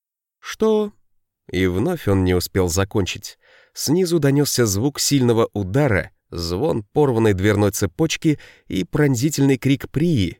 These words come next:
который тут же смолк. Дернув из кобуры револьвер, я кинулся к лестнице, на бегу взведя курок.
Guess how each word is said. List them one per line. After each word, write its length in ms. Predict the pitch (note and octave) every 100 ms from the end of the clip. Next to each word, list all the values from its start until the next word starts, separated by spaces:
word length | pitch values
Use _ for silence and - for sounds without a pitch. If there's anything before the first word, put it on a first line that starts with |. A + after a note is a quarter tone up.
| _
который 540 | - F2+ - D3+ D#3+
тут 260 | - A2+ F#2
же 120 | G2+
смолк. 480 | - G#2+ F#2+ - - _ _ _ _ _ _
Дернув 520 | F2+ E2+ D3 D#3 C#3+
из 120 | C3+ -
кобуры 400 | A#2+ A#2 A#2+ G2
револьвер, 600 | F#2 E2+ E2 B2 D3 - - _
я 280 | - G2 A2+
кинулся 460 | - C#3 C3 - A#2+
к 80 | A#2
лестнице, 680 | D3+ - G2 - - D#2+
на 220 | D#2+ F2+
бегу 500 | F#2+ F#2+ D#2+ A#2 C#3+ G#2
взведя 480 | F2 F2+ F2+ F2 F2+
курок. 480 | G#2 G2 - -